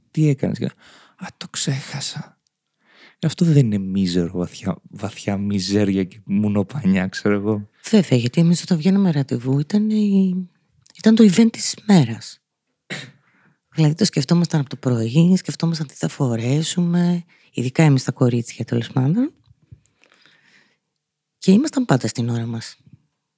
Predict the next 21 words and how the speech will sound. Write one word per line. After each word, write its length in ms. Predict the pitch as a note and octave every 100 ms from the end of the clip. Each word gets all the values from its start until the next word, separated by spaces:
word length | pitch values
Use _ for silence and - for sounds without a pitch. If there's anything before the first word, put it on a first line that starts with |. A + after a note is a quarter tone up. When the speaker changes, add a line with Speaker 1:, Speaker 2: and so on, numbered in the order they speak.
| _ _ _
Speaker 2:
Δεν 280 | _ - C#3
υπήρχε 200 | C#3+ -
περίπτωση 260 | A#2 A2
να 40 | A#2
το 60 |
ξεχάσουμε. 720 | - - A#2 A#2 - A#2 D3 - _ _ -
Νομίζω 440 | C3+ C#3 F3 F#3+
όμως 240 | F3+ F#3
ότι 200 | F3 -
ούτε 160 | D3 -
και 100 | -
τα 100 | -
αγόρια. 360 | G2 G#2 - - _ _ _ _ _ _ _ _ _ _ _ - - - -
Ίσως 280 | - - A3+
γιατί 300 | F#3 F3 -
δεν 180 | G3 F#3+
ήταν 200 | F#3+ G3
τόσο 280 | - - F3+
εύκολο 500 | F3 F#3 - C#3+ A#2
να 120 | A2+
συμβεί. 480 | - B2 A2+ A2